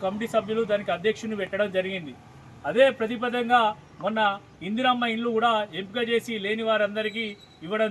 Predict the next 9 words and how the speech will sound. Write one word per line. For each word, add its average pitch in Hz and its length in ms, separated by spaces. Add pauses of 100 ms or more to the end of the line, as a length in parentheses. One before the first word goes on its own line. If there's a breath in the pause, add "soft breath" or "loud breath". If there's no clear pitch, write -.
జరిగింది. 185 380 (760)
ఈరోజు 254 340 (220)
డబుల్ 226 280
బెడ్‌రూమ్ 247 320 (120)
ఎంపికలో 220 680 (140)
భాగంగా 233 400 (760)
ఇందిరమ్మ 269 420 (680)
కమిటీ 233 380
సభ్యులు 226 300